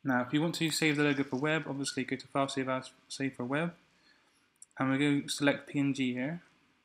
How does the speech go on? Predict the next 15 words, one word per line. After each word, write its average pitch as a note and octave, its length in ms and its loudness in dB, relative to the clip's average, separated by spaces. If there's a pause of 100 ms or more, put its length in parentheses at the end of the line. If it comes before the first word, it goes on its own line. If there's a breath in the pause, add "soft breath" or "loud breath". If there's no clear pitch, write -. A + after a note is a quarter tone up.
(600)
You D#3 80 -4
can D3 140 -2
see E3+ 240 6
the D3 100 0
background C#3 640 4 (180)
is B2+ 160 -2
op-, C3 320 -4
uh, B2 240 2
is B2+ 180 -2
transparent, B2+ 640 -2 (120)
so - 180 -6
there's B2 140 -4
no C3 100 0
background B2+ 420 -4
basically. C3+ 500 -10